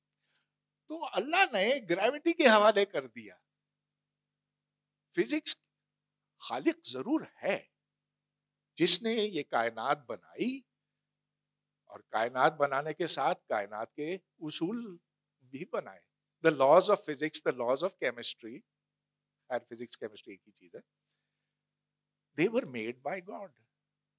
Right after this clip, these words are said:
और ये जो छोटी मोटी चीजें हैं ना कि पत्थर नीचे गिरेगा, पता हिलेगा कि नहीं, जहाज नहीं, जहाज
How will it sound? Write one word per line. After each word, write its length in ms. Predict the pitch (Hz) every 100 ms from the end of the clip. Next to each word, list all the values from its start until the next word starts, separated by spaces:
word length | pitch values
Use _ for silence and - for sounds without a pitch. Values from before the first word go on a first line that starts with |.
| _ -
और 100 | 262
ये 140 | 294
जो 120 | 311
छोटी 340 | 320 220 277 311
मोटी 280 | 330 320 294
चीजें 340 | 277 269 330
हैं 160 | 208 208
ना 180 | 359
कि 140 | 311 294
पत्थर 340 | - - 214
नीचे 280 | 208 196 254
गिरेगा, 440 | 170 147 175 202
पता 340 | 214 190 - 190
हिलेगा 480 | 156 147 156 180 185
कि 160 | 175
नहीं, 280 | 147 160 180
जहाज 380 | 143 139 151 151
नहीं, 240 | 147 160 - _ -
जहाज 460 | 123 143 147 -